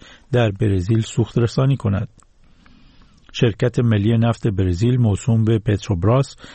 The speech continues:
به دلیل تحریم‌های آمریکا از حدود دو ماه قبل از ارائهٔ سوخت به دو کشتی ایرانی باوند و ترمه خودداری کرده. کشتی‌های ایرانی که حامل کود شیمیایی اوره به برزیل بوده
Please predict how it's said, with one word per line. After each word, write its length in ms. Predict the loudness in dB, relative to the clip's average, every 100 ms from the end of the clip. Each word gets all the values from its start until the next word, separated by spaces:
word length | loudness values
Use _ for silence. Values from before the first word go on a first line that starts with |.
| -10 -4
به 100 | 0
دلیل 400 | 2 2 0 0
تحریم‌های 520 | 0 0 2 2 2
آمریکا 500 | 0 -2 0 0 0 -6 -20 -20 -4
از 220 | 0 0
حدود 300 | 0 2 2 0 0
دو 140 | 0
ماه 260 | 2 2 2
قبل 300 | 0 0 -2 -18 _ -2
از 220 | 0 2
ارائهٔ 300 | 2 2 2
سوخت 400 | 0 0 0 0
به 120 | -2 0
دو 180 | 0
کشتی 420 | 0 -2 -2 0 0
ایرانی 520 | 2 2 2 2 0
باوند 580 | 0 0 2 0 0 -8 -20 -2
و 80 | -2
ترمه 440 | 0 0 0 2 0
خودداری 480 | 0 0 0 0
کرده. 480 | 0 -2 -4 -4 -6 -10 -20 _ _ _ _ -20 -20 -20 -6 -2
کشتی‌های 420 | -2 0 0 2
ایرانی 300 | 2 2 2
که 120 | 2
حامل 340 | 2 2 0 -2 -8 _ -4
کود 220 | -2 0
شیمیایی 460 | 0 0 2 2 2
اوره 300 | 2 2 2
به 140 | 0
برزیل 480 | 0 0 2 0 0
بوده 320 | 0 0